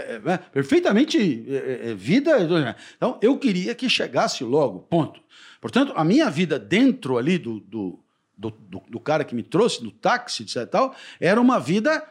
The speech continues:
é, que eu contava os segundos pra terminar, ponto. Vida fracassada,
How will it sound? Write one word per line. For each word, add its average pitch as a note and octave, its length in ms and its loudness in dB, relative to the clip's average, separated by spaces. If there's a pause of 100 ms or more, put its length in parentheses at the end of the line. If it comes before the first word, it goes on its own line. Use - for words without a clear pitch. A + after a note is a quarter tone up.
(260)
é, D3 380 2 (200)
que - 120 0
eu G#3+ 200 4
contava G3+ 600 0
os G#3 180 2
segundos B3 760 2
pra F#3 160 -2
terminar, E3+ 680 0 (160)
ponto. F#3+ 360 2 (220)
Vida D#3 320 2
fracassada, C#3 720 -4